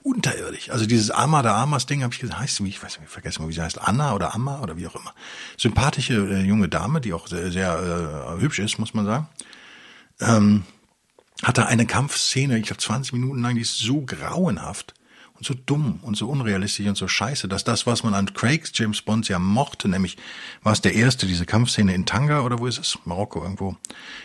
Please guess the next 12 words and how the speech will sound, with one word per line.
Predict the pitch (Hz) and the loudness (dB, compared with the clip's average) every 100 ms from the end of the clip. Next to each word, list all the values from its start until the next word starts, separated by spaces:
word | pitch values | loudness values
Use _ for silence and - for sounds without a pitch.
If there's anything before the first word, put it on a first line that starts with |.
| - | 0
in | 117 | 6
einem | 107 | 8
Hotel, | 98 - 85 90 | 8 6 6 4
diese | 87 92 | 4 4
Mischung | 98 101 90 | 4 4 2
aus | 82 - | 0 -2
Krav | 82 87 | -4 -4
Maga | 87 85 87 | -4 -2 -2
und | 85 | -2
Wing | 85 82 | -4 -2
Chun, | - 92 | -2 -2
das | 87 - | -2 -4